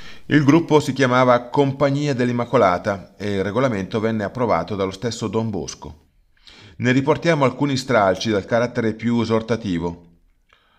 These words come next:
Una sincera, filiale, illimitata fiducia in Maria, una tenerezza filiale verso di lei, una devozione costante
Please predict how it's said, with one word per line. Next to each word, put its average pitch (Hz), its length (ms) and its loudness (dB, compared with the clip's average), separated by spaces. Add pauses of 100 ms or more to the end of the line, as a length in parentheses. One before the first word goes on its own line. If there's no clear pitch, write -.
(280)
Una 110 320 2
sincera, 110 680 4
filiale, 113 840 0
illimitata 135 720 0
fiducia 139 360 -2
in 127 100 0
Maria, 113 540 0 (280)
una 104 260 -2
tenerezza 101 540 0
filiale 127 500 2
verso 127 340 -2
di 120 140 -4
lei, 90 340 0 (480)
una 101 280 0
devozione 92 580 -2
costante 110 760 -4